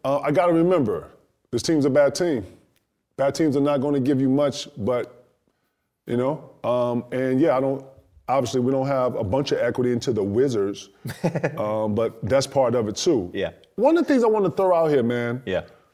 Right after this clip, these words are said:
Speaker 1: is that early on, I'm seeing a bunch of teams, um, seems like at least from rhythm-wise, need, like I'm,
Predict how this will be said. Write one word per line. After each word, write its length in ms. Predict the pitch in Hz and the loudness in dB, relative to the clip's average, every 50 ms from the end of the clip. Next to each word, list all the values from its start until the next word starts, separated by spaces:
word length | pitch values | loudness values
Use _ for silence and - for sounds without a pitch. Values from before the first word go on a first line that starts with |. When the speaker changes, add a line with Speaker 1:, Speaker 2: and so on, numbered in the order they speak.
| _ _ _ _ _ | _ _ _ _ _
Speaker 1:
is 100 | 165 135 | -2 0
that 140 | 190 - - | 0 0 0
early 320 | - 196 247 269 277 214 | 0 0 2 2 4 2
on, 360 | 190 190 190 185 170 156 143 - - - - _ _ _ _ _ _ | 2 2 2 0 0 -2 -4 -6 -10 -16 -20 _ _ _ _ _ _
I'm 120 | - 214 220 | -4 -4 -2
seeing 260 | - - 302 277 208 | 0 0 0 0 0
a 40 | 127 | 0
bunch 280 | 110 117 170 165 - | 0 -2 -2 -2 -4
of 100 | 117 92 | -6 -6
teams, 640 | - - - 139 147 143 127 113 104 95 - - - - _ | -6 -6 -4 -2 0 0 0 -2 -4 -6 -8 -12 -14 -12 _
um, 580 | 113 117 117 110 110 107 101 104 98 92 90 85 87 - _ _ _ _ - - - - _ _ | -6 -4 -4 -4 -4 -4 -4 -4 -4 -6 -6 -8 -12 -18 _ _ _ _ -18 -18 -18 -18 _ _
seems 360 | - - - 254 247 240 - 220 | -12 -6 -2 0 0 0 0 0
like 240 | 190 165 - - | -2 -4 -2 -4
at 120 | 151 143 127 | -4 -2 -2
least 300 | 160 202 196 170 - - | 0 0 0 -2 -2 -4
from 180 | 160 139 131 | -2 -2 0
rhythm-wise, 840 | 113 110 131 165 147 135 117 104 107 104 101 92 87 82 82 87 - | 0 0 0 0 0 -2 -2 -4 -4 -4 -4 -4 -4 -6 -6 -6 -4
need, 520 | 139 151 180 226 240 233 214 170 135 - - - - - _ _ _ _ _ - _ | -2 0 2 2 2 2 2 0 -2 -4 -8 -16 -20 -20 _ _ _ _ _ -12 _
like 160 | - 196 202 226 | -4 -2 -2 0
I'm, 200 | 220 208 170 | -2 -2 -4